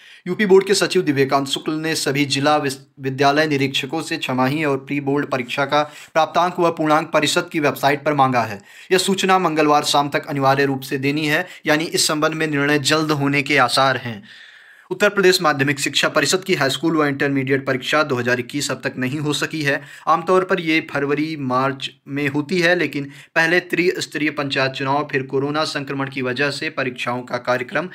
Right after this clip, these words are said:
दो बार घोषित करके स्थगित करना पड़ा।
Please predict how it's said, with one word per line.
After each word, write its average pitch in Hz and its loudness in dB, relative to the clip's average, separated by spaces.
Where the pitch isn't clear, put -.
दो 170 4
बार 151 2
घोषित 127 -2
करके 143 0
स्थगित 139 -4
करना 127 -4
पड़ा। 117 -8